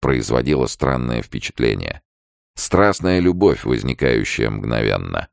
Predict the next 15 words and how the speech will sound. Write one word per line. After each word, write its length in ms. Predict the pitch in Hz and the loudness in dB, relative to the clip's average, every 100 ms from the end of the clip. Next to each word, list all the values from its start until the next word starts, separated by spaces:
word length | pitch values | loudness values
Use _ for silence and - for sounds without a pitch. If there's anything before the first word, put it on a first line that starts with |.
| _ _ | _ _
Граф, 480 | - 78 85 67 - | -4 2 4 4 0
тискающий 720 | - 78 - - 57 50 - | -4 -4 -4 -2 -2 -2 -4
в 60 | 52 | -2
обычном 400 | 64 52 - 50 | -2 -2 -6 -6
значении 500 | 57 60 - 50 50 | -4 -4 -2 -2 -2
этого 280 | 50 50 50 | -4 -2 -4
слова 380 | - 65 57 50 | 2 2 2 0
героиню 520 | 50 57 64 71 62 | -2 0 2 2 0
на 120 | 50 | -2
площадке 600 | - 55 - 60 - 55 | -2 -2 0 -2 0 0
вагона. 580 | 53 50 50 50 50 - _ _ _ _ _ _ | 0 0 0 0 -2 -10 _ _ _ _ _ _
Посещение 680 | 82 - 87 - 101 101 92 | -2 0 0 2 2 4 2
ребенка 540 | 85 71 82 85 78 | 2 4 2 2 -2
гулящей 560 | 71 65 65 67 - 64 | -2 2 2 2 -2 -4
матерью. 680 | 60 55 50 - 50 50 | -2 -2 -2 -4 -4 -6